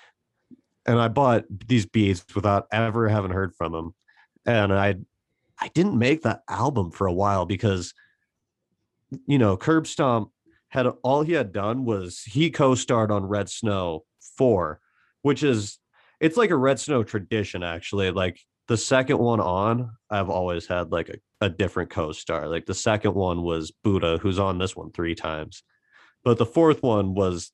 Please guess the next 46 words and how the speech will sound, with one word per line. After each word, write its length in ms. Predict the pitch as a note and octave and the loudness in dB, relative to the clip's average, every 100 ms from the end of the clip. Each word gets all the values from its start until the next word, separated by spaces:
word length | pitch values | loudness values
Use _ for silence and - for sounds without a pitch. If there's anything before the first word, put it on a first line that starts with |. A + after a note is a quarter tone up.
| _ | _
Curb 300 | - C#3 G#2 | -2 0 0
Stomp, 320 | - F2+ E2+ | -4 -4 -2
and 100 | F#2+ | -2
that 140 | G2+ G#2+ | 0 0
was 160 | F#2+ A2+ - | -2 -4 -2
basically, 600 | G2 F#2 - G2 F2 E2+ _ _ _ _ _ _ - | -2 -2 -6 -4 -2 -6 _ _ _ _ _ _ -2
besides 420 | G#2+ A#2 G#2 G2 | 0 4 4 2
our 100 | F2 | 0
Christmas 540 | - F2+ F#2+ B2+ B2 | -2 -4 -2 -2 -2
album 280 | C#3 C3 C3 | 0 0 0
that 120 | C3+ | -2
we 80 | A#2 | 0
had 140 | C3+ B2+ | -2 -2
dropped, 400 | C3+ C3 B2 _ _ _ _ | -2 -2 -4 _ _ _ _
all 180 | A2+ A#2 | 2 2
the 80 | G#2 | 2
music 380 | G2 F#2 E2+ | 0 -2 -6
he 120 | - F2 | -8 -4
had 200 | E2+ - | -4 -4
out. 280 | G1+ - - _ _ | -6 -8 -14 _ _
So 280 | - - A#2 | -6 2 4
I 100 | G#2 | 6
was 160 | A2 F#2+ | 4 4
working 340 | G#2+ G#2 A2 | 2 2 2
on 200 | G2+ F#2 | 2 2
doing 240 | G2 G2+ F#2 | 2 2 0
an 80 | |
album 200 | F#2+ F#2 | -2 -2
with 140 | E2+ - | -6 -2
him 260 | A2 F#2 | -2 0
'cause 140 | F2 F#2+ | -4 -4
I 160 | F#2 E2 | -4 -4
thought 220 | G2 F2+ | -2 -2
the 60 | - | -2
world 300 | F2+ F2+ F2 | -4 -2 -2
needed 300 | F#2 F2 E2+ | -2 -4 -4
more 260 | F2 F2 E2 | -4 -4 -4
Curb 320 | - F2 E2 | -4 -4 -4
Stomp. 440 | - E2 E2 D#2 - | -8 -6 -6 -6 -2
I 140 | A2 | 0
wanted 320 | A#2 F#2+ F2 E2+ | 2 2 0 -2
to 80 | E2 | -4
hear 180 | F2+ | -4
more 240 | E2+ F2 F2 | -6 -10 -10
Curb 260 | - - | -8 -10
Stomp. 400 | - - E2+ E2 | -12 -10 -8 -10